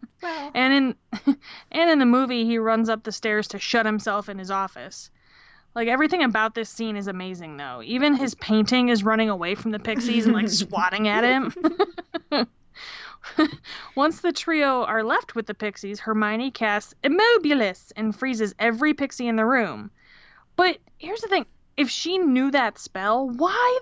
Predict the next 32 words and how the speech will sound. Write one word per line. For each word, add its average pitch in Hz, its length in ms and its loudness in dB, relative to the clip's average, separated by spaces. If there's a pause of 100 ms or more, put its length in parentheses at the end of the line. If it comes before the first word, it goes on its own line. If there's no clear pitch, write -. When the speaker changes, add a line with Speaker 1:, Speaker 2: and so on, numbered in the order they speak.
Speaker 2:
the 453 60 -6
fuck 403 240 0
wouldn't 339 280 0
she 311 140 -2
have 302 80 0
just 254 220 -4
used 240 220 0
it 233 80 4
in 196 60 -2
the 220 80 2
first 196 260 -4
place? 294 440 0 (640)
Like, - 380 2 (260)
you 339 140 0
could 466 140 4
have 415 100 4
saved 359 260 2
us 294 100 2
all 247 280 2
a 202 40 0 (100)
lot 208 220 4
of 226 100 -2
goddamn 208 420 -2
trouble, 175 300 -10
Hermione. 120 520 -16 (720)
And 339 280 2 (160)
plus, 415 220 2
why 359 440 2
didn't 349 340 -2
it 269 120 -2
affect 269 500 -4
Neville 220 500 -2